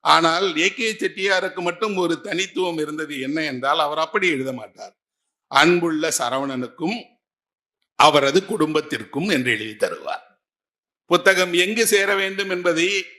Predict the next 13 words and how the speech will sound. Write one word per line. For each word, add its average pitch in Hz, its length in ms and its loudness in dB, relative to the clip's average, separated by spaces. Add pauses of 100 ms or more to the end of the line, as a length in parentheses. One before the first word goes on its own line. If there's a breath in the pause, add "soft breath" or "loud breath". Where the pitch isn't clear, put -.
(320)
அவர் 156 440 4
அழகாக 180 560 0
புரிந்து 180 320 -4
வைத்திருக்கிறார். 170 520 -2
நீங்கள் 196 480 2
படிப்பதற்கு 214 640 -2
மட்டுமல்ல 170 580 -2
அந்த 135 220 0
புத்தகம், 127 460 -8
உங்கள் 127 360 -10
குடும்பம் 196 540 0
படிப்பதற்கான 143 840 -4
புத்தகம், - 480 -20